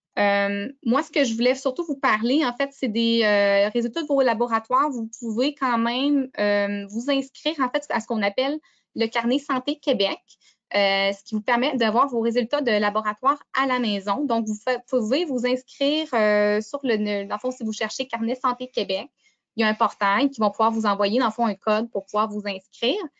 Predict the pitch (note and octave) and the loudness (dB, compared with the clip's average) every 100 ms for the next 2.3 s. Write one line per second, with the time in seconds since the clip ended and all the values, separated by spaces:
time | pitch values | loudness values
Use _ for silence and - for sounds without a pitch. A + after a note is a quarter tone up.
0 | _ _ - A#3+ B3+ C#4 G3+ G3 G3 F#3+ | _ _ -2 2 4 2 0 0 0 -2
1 | A#3 B3+ G#3 G3+ C4 A#3 B3+ G#3+ F#3+ _ | -2 -2 -2 -2 -2 -2 0 0 0 _
2 | G3+ A3+ | -2 -2